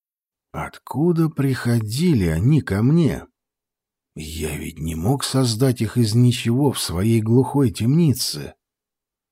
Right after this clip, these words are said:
Как не мог создать из ничего тридцать пять фунтов динамита, которых с таким упорством добивались от меня капитан Джемми,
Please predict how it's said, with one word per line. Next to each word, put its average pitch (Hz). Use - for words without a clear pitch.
Как 76
не 82
мог 101
создать 110
из 110
ничего 120
тридцать 120
пять 123
фунтов 131
динамита, 131
которых 95
с -
таким 226
упорством 123
добивались 113
от 92
меня 131
капитан 123
Джемми, 117